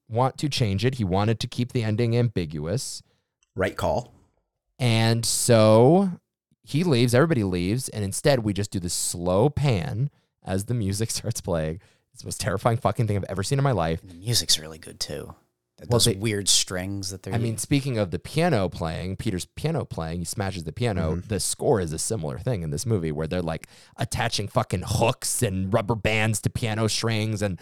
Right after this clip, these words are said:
Speaker 1: like, they're just pounding on the keys and it's, like, this really
Speaker 3: Mm-hmm.
Speaker 1: abstract piano thing. And yeah, so we, and we pan up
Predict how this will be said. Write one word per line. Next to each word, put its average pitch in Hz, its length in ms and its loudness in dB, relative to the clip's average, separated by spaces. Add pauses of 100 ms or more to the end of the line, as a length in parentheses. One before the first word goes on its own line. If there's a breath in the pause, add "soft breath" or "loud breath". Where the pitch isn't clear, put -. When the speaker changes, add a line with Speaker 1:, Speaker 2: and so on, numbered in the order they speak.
(180 loud breath)
Speaker 1:
like, 139 120 -2
they're 120 120 2
just - 340 -2
pounding 139 540 4
on 123 140 2
the 120 60 0
keys 123 560 6
and 113 80 4
it's, 110 140 0
like, 117 140 -4
this 101 140 -6
really 113 540 4
Speaker 3:
Mm-hmm. 95 300 -10
Speaker 1:
abstract 117 800 2 (300 soft breath)
piano 107 280 2
thing. 92 160 2 (400 loud breath)
And 120 220 2
yeah, 117 140 4
so 104 140 0
we, 107 80 0
and 110 100 -2
we 101 80 2
pan 104 260 0
up 120 240 4